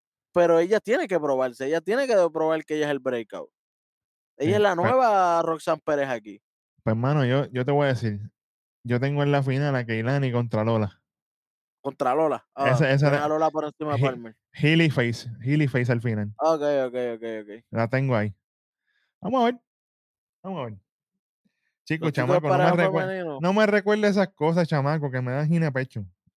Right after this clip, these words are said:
Speaker 2: Eh, ya está
Speaker 1: Mano,
Speaker 2: bueno.
Speaker 1: chamaco, ojalá estuvieran aquí, mano, porque se supone que Yakara estuviera entonces con,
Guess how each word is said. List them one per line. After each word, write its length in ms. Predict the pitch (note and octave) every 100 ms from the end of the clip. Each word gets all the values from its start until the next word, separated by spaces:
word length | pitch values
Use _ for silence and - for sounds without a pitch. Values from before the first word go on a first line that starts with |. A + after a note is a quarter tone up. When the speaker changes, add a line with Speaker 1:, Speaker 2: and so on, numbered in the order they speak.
| _ _ _ _
Speaker 2:
Eh, 120 | C3
ya 80 | C3+
está 60 | D3+
Speaker 1:
Mano, 200 | D3 B2+
Speaker 2:
bueno. 60 | A#2+
Speaker 1:
chamaco, 380 | C3+ D#3 D#3 D#3
ojalá 300 | C#3+ C#3+ C#3
estuvieran 420 | D3 F3 F3 F3
aquí, 320 | F3 D3+ F3+
mano, 260 | E3+ F3 E3+
porque 520 | C#3+ C3 C3 B2 G#2+ - _ _ _ _ _ _ _ _ _ _ _ _
se 160 | B2+ B2+
supone 280 | B2 C#3
que 140 | C#3+ D#3
Yakara 400 | C#3+ B2 C#3 C3+
estuviera 400 | - C3 C3+ C3
entonces 480 | A#2+ C3 B2+ B2+ A2+
con, 500 | A#2 A2+ G#2+ G2